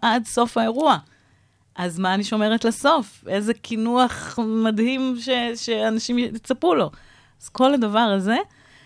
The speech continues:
זה עבודה שהיא, היא החלק הכי מורכב, אבל היא, היא באמת החלק הכי כיפי. זה האסנס, באמת ליבת העשייה.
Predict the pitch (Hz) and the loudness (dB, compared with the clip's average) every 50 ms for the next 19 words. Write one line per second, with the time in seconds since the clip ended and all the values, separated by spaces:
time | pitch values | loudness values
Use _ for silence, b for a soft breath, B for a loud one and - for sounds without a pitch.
0 | b b b _ 160 165 180 180 170 160 170 170 190 226 247 240 - - 254 247 | b b b _ -10 -6 -4 -4 -4 -4 -4 -4 -2 -2 -2 -2 -2 -2 -2 0
1 | 233 220 - - 180 170 - - 254 269 262 - 208 - - 233 233 220 196 - | 0 -2 -2 -4 -6 -6 -2 -2 -2 -2 -2 -4 -6 -6 -4 -2 -2 -2 -2 -2
2 | 247 247 262 233 202 185 185 180 - - - 180 - - 185 160 151 160 165 185 | -2 0 0 0 -2 -2 -4 -4 -4 -8 -12 -14 -12 -10 -10 -10 -8 -6 -4 -4
3 | 214 220 202 180 - 196 196 190 - 170 - - 190 196 - 185 175 - - 147 | -4 -4 -6 -6 -4 -2 -2 -2 -4 -6 -6 -6 -6 -4 -4 -6 -6 -6 -8 -12
4 | 143 - _ _ - 170 170 165 - - - - 226 226 - - 240 233 226 - | -12 -12 _ _ -10 -6 -4 -4 -4 -4 -2 -2 -2 -2 0 0 -2 -2 -2 -4
5 | - - 196 170 170 185 202 220 226 - - - 202 180 165 147 151 185 208 214 | -6 -6 -4 -2 -2 0 0 0 0 -2 -4 -6 -6 -6 -6 -2 -2 0 -2 0
6 | - 196 185 165 170 - - 156 156 143 | -2 -2 -4 -4 -4 -8 -10 -10 -10 -10